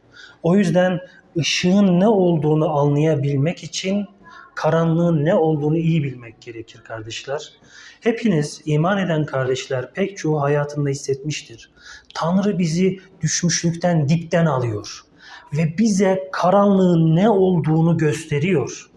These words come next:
Öyle ki ışığı gördüğümüz zaman hemen ışığa sarılalım. Yani bugün hamdolsun, e, ortalama sağlıklarımız yerinde. Şu anda eczanedeki ilaçlardan haberimiz var mı?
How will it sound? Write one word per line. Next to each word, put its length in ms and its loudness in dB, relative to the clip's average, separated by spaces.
Öyle 340 2
ki 320 -4
ışığı 340 0
gördüğümüz 560 4
zaman 320 2
hemen 200 2
ışığa 320 0
sarılalım. 580 -2
Yani 180 2
bugün 280 0
hamdolsun, 720 0
e, 280 -2
ortalama 540 2
sağlıklarımız 880 0
yerinde. 480 0
Şu 200 -4
anda 580 2
eczanedeki 720 0
ilaçlardan 880 0
haberimiz 600 -2
var 140 2
mı? 240 -2